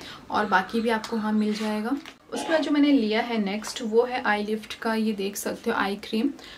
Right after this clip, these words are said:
तो ये आई gel cream है, तो मैं इसको आप खोल के दिखा देती हूँ।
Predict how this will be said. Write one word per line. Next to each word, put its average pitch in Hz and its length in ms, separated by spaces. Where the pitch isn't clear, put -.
तो 240 60
ये 226 160
आई 214 280
gel 220 260
cream 208 360
है, 214 140
तो 226 120
मैं 208 100
इसको 214 220
आप 214 160
खोल 190 220
के 202 100
दिखा 214 280
देती 185 360
हूँ। 240 180